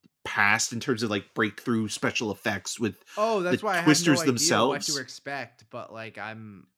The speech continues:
Speaker 2: I'm curious. It goes in that curious pile for me.
Speaker 1: Yeah, 'cause I, I, like, John,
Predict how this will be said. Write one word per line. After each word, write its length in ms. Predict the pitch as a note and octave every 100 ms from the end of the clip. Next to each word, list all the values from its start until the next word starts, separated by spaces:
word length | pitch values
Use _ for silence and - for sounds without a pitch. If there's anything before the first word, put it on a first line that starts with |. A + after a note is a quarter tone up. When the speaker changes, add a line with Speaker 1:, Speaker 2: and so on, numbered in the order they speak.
| _ _ -
Speaker 2:
I'm 140 | G#2
curious. 520 | - A2+ A2+ F#2+ F2+
It 100 | B2+
goes 200 | D#3+ E3
in 60 | E3
that 160 | D3 A2
curious 480 | - A#2 A2 F2
pile 340 | - D#2 A1 B1
for 140 | -
me. 220 | C#2+ A#1+ -
Speaker 1:
Yeah, 360 | C4 C4 C#3+ -
'cause 180 | G#3 -
I, 220 | A3 A#3
I, 120 | D#3+ F#3
like, 160 | F#3+ C3+
John, 240 | F#3